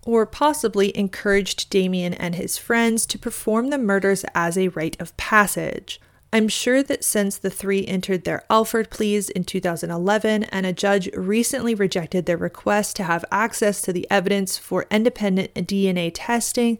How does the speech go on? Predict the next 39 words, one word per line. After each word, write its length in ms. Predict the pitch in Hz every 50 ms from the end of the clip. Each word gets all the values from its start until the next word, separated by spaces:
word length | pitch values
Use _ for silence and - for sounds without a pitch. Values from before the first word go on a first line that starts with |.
| - -
that 160 | 247 247 240
the 80 | - 247
case 340 | - - 247 240 262 - -
is 120 | 285 277
considered 560 | - - 269 233 - 220 196 196 185 175 185
solved 520 | - - - 208 202 196 202 202 196 196 -
and 280 | - 214 208 196 202 196
we 120 | 196 196
will 180 | 202 196 208 208
never 320 | 196 190 180 180 - 190
know 160 | 180 175 175 -
the 120 | 175 165
truth. 600 | - - - 214 180 - - 175 - - - - - _ -
You 240 | - 220 247 254 240 - -
also 380 | 220 220 240 233 - 302 302
have 220 | 262 247 226 226 -
to 100 | 240 214
wonder 320 | 196 196 196 190 208 -
if 200 | - 196 190 -
the 160 | - 190 185 180
occult 420 | 180 - - - 196 185 - -
elite 400 | - 185 180 180 180 180 - - - _
of 200 | - 185 175 175
the 120 | 175 - -
city 480 | - - - 269 262 262 262 262 - -
facilitated 920 | - - - 254 - - - 240 240 262 277 - - 294 285 302 302 294
the 120 | - 277 233
rise 380 | 190 196 185 190 196 208 190
of 140 | 214 202 -
Three 300 | - - 185 185 185 175
Six 480 | - - - - 247 240 233 - - -
in 200 | - 226 233 -
order 300 | - - 220 208 254 269
to 160 | - 294 277
use 380 | 214 185 - 196 202 196 185
them 180 | - 202 202 202
for 340 | 190 - - - 180 180 180
their 200 | 180 175 175 175
purposes. 840 | - - 208 208 196 - 185 - - - - - - - - -